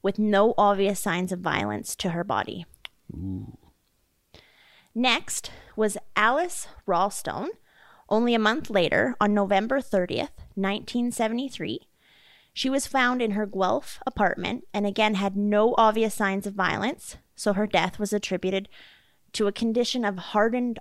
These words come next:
Speaker 1: arteries. I don't even know what the fuck that
Speaker 2: I'm,
Speaker 1: means.
Speaker 2: I'm assuming she was most likely suffocated as well, right? Like, there, there's obvious
Speaker 1: Yeah.
Speaker 2: signs of asphyxiation.
Speaker 1: Yeah, but, okay, like, we'll, we'll get into this more actually really soon here.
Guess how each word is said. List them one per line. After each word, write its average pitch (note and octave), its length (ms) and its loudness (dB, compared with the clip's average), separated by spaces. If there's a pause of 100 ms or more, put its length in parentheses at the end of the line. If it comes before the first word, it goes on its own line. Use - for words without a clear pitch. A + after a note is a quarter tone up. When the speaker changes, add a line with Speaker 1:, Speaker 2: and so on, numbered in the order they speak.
Speaker 1:
arteries. - 840 0 (920)
I G3 80 -2
don't G3+ 120 -2
even F3+ 180 -8
know D#3+ 100 -10
what - 120 -14
the - 100 -20
fuck - 120 -12 (120)
that - 220 -6
Speaker 2:
I'm, E3 100 2
Speaker 1:
means. - 120 -6
Speaker 2:
I'm D#3 120 2
assuming F3+ 360 0
she D3 160 0
was C#3+ 160 0
most C3 220 -2
likely A#2+ 220 -2
suffocated A2 600 -2
as G2 220 -6
well, G#2+ 240 2
right? G#2 200 -4
Like, C#3 140 -4
there, G3+ 200 2 (140)
there's F3 240 0
obvious F#3+ 380 2
Speaker 1:
Yeah. D4+ 60 8
Speaker 2:
signs F3 260 4
of G2+ 60 -4
asphyxiation. C3 680 -2 (1200)
Speaker 1:
Yeah, C#4 260 8
but, A3 260 2 (160)
okay, - 440 0
like, B3 140 2
we'll, A#3+ 200 -2
we'll B3+ 160 2
get D#4 160 4
into D#4 220 -2
this C4+ 180 -2
more G3+ 400 0 (1600)
actually A#3+ 320 0
really A3 260 0
soon B3 240 -2
here. F3+ 260 -4